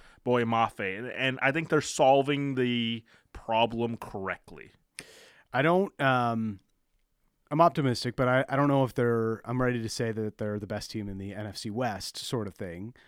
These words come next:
Speaker 2: But it should be a good fight in the N F C West between San Francisco and Seattle this
Speaker 1: I,
Speaker 2: year.
Speaker 1: I'd like to see what happens, uh, with the quarterback situation <laughs> in,
Speaker 2: In
Speaker 1: in
Speaker 2: San
Speaker 1: San Fran.
Speaker 2: Fran?
Speaker 1: It looks obvious that it's Brock Purdy's job,
Speaker 2: Yes.
Speaker 1: and we'll get into this in a second here, but, like, he's not having a good training camp. He's
Speaker 2: No.
Speaker 1: coming off a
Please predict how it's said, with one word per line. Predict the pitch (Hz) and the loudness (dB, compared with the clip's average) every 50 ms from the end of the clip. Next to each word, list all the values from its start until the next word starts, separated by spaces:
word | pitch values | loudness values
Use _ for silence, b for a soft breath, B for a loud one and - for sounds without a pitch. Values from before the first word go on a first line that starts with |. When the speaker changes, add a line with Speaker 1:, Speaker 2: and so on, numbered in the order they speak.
| b b b b b b | b b b b b b
Speaker 2:
But | - 143 | -2 0
it | 143 | 2
should | - 254 254 | 2 2 4
be | 285 233 | 6 6
a | |
good | 147 - 156 - | 6 6 2 2
fight | - 127 143 156 - - - _ - _ | 4 2 2 2 0 -6 -16 _ -10 _
in | 123 117 | -4 -2
the | 113 110 | -2 -2
N | 104 | -4
F | 104 98 | -6 -6
C | - - 110 | -6 -6 -4
West | 104 101 95 - - | -4 -4 -6 -6 -10
between | - - - 131 120 110 | -10 -6 -2 -2 -2 -2
San | - - 120 110 | -2 -2 -4 -4
Francisco | 98 107 - 123 117 - - 110 | -4 -6 -8 -8 -8 -6 -6 -6
and | 107 104 | -6 -6
Seattle | - 113 104 98 98 92 90 | -6 -6 -6 -6 -6 -8 -6
this | 90 107 | -2 0
Speaker 1:
I, | 113 | 0
Speaker 2:
year. | 127 117 110 | 2 2 2
Speaker 1:
I'd | 120 117 | 2 2
like | 117 123 131 120 | 2 0 -2 -2
to | 123 | -6
see | - - 131 127 | -8 -4 -2 0
what | 120 117 104 | 0 0 2
happens, | 107 117 117 - 117 113 117 110 101 - - 131 | 2 0 -2 -2 -4 -4 -4 -4 -6 -8 -8 -6
uh, | 120 107 104 101 101 101 98 95 95 95 90 90 90 82 113 131 | -4 -2 -2 -2 -2 -4 -4 -6 -6 -8 -10 -12 -18 -20 -20 -18
with | 131 117 107 104 113 - | -16 -14 -6 -6 -6 -6
the | - | -6
quarterback | - - 123 135 123 98 85 - - | 0 0 0 0 2 -2 -4 -4 -8
situation | - - - 87 90 - - - - - 143 120 - | -14 -14 -14 -12 -10 -8 -6 -4 -2 -2 -2 -2 -2
<laughs> | - | -2
in, | 131 113 104 104 98 104 | -4 -4 -2 -4 -4 0
Speaker 2:
In | 147 | 0
Speaker 1:
in | 131 127 120 | 2 2 2
Speaker 2:
San | - 143 127 127 | 4 4 4 4
Speaker 1:
San | 104 | 4
Fran. | - 123 123 123 143 180 | 4 2 4 4 6 8
Speaker 2:
Fran? | 196 | 8
Speaker 1:
It | 220 247 | 10 10
looks | 254 294 - - | 10 6 6 6
obvious | 185 156 170 156 170 175 170 - | 8 8 8 8 6 2 2 4
that | 160 143 | 4 4
it's | 127 107 101 | 4 2 0
Brock | 101 120 113 110 - | 2 2 2 2 2
Purdy's | - 120 107 110 123 135 147 151 131 | -2 -2 0 0 0 -2 -2 -6 -4
job, | - - 147 143 | 2 6 8 8
Speaker 2:
Yes. | 139 120 - 127 | 8 8 6 2
Speaker 1:
and | 131 127 117 123 131 147 | 2 0 0 0 0 0
we'll | 160 | 0
get | 156 143 | 2 2
into | 127 113 98 | 0 0 -2
this | 92 - - | -6 -8 -10
in | 101 | -12
a | 87 | -10
second | - - 107 - - 85 - | -8 -8 -8 -8 -8 -14 -14
here, | 87 85 90 85 - | -12 -12 -12 -10 -6
but, | - 107 98 98 92 - b b b b b b | -4 -2 0 0 -2 -4 b b b b b b
like, | - 107 | -18 -12
he's | - 156 196 202 | -10 -10 -10 -6
not | 233 165 104 | -6 -4 -4
having | 95 101 104 95 | -4 -4 -6 -8
a | 87 | -10
good | 82 92 90 82 _ _ _ | -10 -12 -14 -14 _ _ _
training | - - - 143 131 95 82 | -12 -10 -8 -8 -8 -10 -14
camp. | - - - 82 82 95 104 | -16 -14 -14 -12 -12 -8 -4
He's | 117 | -4
Speaker 2:
No. | 123 113 | -2 -2
Speaker 1:
coming | 95 - 113 107 | -4 -4 -4 -4
off | 101 98 - - | -4 -6 -6 -6
a | 92 85 80 80 82 | -8 -8 -8 -10 -12